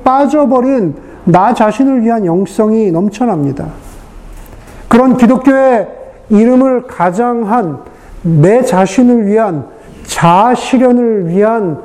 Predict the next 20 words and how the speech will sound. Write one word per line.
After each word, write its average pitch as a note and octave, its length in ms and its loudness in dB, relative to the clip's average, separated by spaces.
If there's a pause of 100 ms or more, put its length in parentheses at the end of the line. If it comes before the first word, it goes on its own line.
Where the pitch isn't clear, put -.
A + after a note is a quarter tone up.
(300)
그러한 A3 440 2
가짜 A3 640 0
영성의 F#3 580 0
모습이 E3 400 -2
가장 E3 440 0
영향력 A3 580 0
있게 G3+ 240 -2
드러난 G3 420 -2
게 G3+ 320 0 (340)
제가 G3 240 2
보기엔 A#3 400 2
긍정의 F#3+ 680 0
힘, C#3+ 200 -2 (360)
잘 E3 240 2
되는 G3 300 2
나입니다. C#3 540 -2 (920)
거기 B3 200 2
보십시오. C4 800 0 (640)
거기에는 C#4+ 600 2
철저하게 D4 1000 0